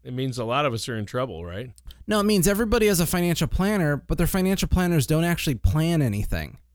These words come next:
Speaker 1: Yikes.
Speaker 2: They actually just sell them products and tell them to have a nice day, see you around. I'll call you for your, your annual review. That's the problem. You need to create a plan. Statistically, nobody even has a plan out there.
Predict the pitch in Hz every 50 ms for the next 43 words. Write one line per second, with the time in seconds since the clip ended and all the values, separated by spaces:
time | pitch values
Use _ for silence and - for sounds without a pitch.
0 | _ _ _ _ _ _ _ _ - 107 101 92 85 - _ _ - - - _
1 | _ - 151 160 170 165 - - 180 156 147 160 - - - 175 160 160 160 147
2 | 127 - - - - 143 143 151 156 139 123 123 - - - - - - 139 -
3 | 147 147 143 139 131 127 139 139 127 131 127 131 131 131 123 - - 139 139 131
4 | 131 127 - - 135 131 123 120 120 127 131 135 117 82 76 - - _ _ _
5 | _ _ _ - - - 120 - - 135 135 139 135 123 - - 127 127 123 120
6 | 117 110 101 - - 120 131 131 135 135 131 135 131 123 120 120 123 127 - 160
7 | 123 - - - - - - _ - _ _ _ - 233 285 285 - - 269 -
8 | - 202 180 175 170 165 127 107 85 - - _ _ _ _ _ _ _ _ _
9 | _ _ _ _ _ _ _ _ - 143 147 165 160 160 165 180 190 202 214 185
10 | 220 220 - - - - 170 170 170 170 165 - - - 185 175 180 175 165 147
11 | 139 127 120 120 123 127 123 - - _ - - - - - 185 - - 196 190
12 | 185 - - 175 - - 170 165 151 151 156 139 156 147 147 147 143 135 135 139
13 | 143 135 123 127 107 - 151 151 151 147 143 135 120 101 - - 92 82 -